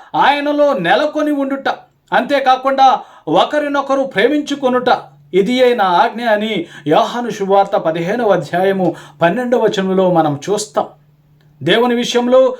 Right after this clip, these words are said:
మరియు మన తోటి సహోదరి సహోదరుల విషయంలో నిష్కపటంగా, నిజాయితీగా, పరిపూర్ణంగా మంచి విలువలను అలవర్చుకుని, సాటి వ్యక్తికి ఏ హాని తలపెట్టకుండా సహృదయంతో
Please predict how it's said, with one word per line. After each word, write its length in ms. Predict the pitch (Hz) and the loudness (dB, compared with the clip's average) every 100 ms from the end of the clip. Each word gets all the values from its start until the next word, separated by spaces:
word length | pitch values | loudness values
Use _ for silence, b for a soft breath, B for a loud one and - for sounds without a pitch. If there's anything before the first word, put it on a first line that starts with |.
| B - | B -4
మరియు 340 | 170 220 254 | 0 0 0
మన 220 | 254 226 208 | -4 -2 -2
తోటి 420 | - 254 269 269 | -2 -4 -2 -2
సహోదరి 560 | - 185 233 254 262 | 0 2 2 2 0
సహోదరుల 600 | 247 220 170 254 254 254 | -2 0 2 2 2 2
విషయంలో 640 | 254 233 - 240 247 240 - B B - | 0 -2 -6 -2 2 2 0 B B -4
నిష్కపటంగా, 1080 | 175 254 - 269 254 247 254 247 262 262 254 B - | -2 -2 0 0 0 0 0 4 4 4 2 B -10
నిజాయితీగా, 960 | 165 175 254 262 269 277 269 262 247 B B - | -8 -2 0 0 -2 -4 2 2 2 B B 0
పరిపూర్ణంగా 960 | 185 285 - 269 269 262 262 269 226 B - | 0 0 -2 -2 2 0 4 2 2 B -4
మంచి 360 | 185 285 - 277 | -2 -2 -2 -2
విలువలను 540 | 196 254 285 285 285 | 0 2 2 2 2
అలవర్చుకుని, 960 | 165 160 233 294 285 302 294 269 247 160 B | 2 2 2 0 -4 -4 0 0 0 -4 B
సాటి 500 | - 196 233 294 285 | -6 0 0 0 -2
వ్యక్తికి 640 | 240 226 220 254 247 233 170 | -2 -2 -2 -8 -4 0 4
ఏ 160 | 233 - | 4 2
హాని 260 | 214 233 226 | 0 -2 -4
తలపెట్టకుండా 1080 | 214 196 262 269 254 220 208 190 190 202 196 B - | -2 0 2 0 0 0 0 -2 2 2 2 B -6
సహృదయంతో 1080 | - 214 - 269 240 233 220 - 233 175 | -2 -2 0 -2 2 2 0 0 2 2